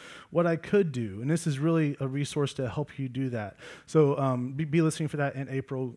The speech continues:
uh, Go Here training. So theirs are some opportunities to think about how do we actually step into seeing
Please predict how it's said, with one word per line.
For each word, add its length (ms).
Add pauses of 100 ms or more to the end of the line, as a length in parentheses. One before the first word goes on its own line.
uh, 100
Go 240
Here 480 (300)
training. 280
So 120
theirs 260
are 80
some 200
opportunities 800 (240)
to 80
think 260
about 200
how 180
do 80
we 180 (180)
actually 500
step 360
into 220
seeing 420